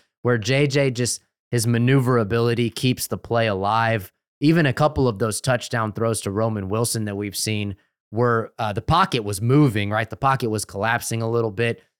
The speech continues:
uh, but the O-line stays intact long enough for J J to get his eyes downfield. And so I really give them an A grade in pass protection just because they're giving the quarterback what he needs.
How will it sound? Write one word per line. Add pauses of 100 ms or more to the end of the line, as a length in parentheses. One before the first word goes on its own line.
(160)
uh,
but
the
O-line
stays
intact (300)
long
enough
for
J
J
to
get
his
eyes
downfield.
And
so (240)
I
really
give
them
an
A
grade
in
pass
protection
just
because
they're
giving
the
quarterback (400)
what
he
needs.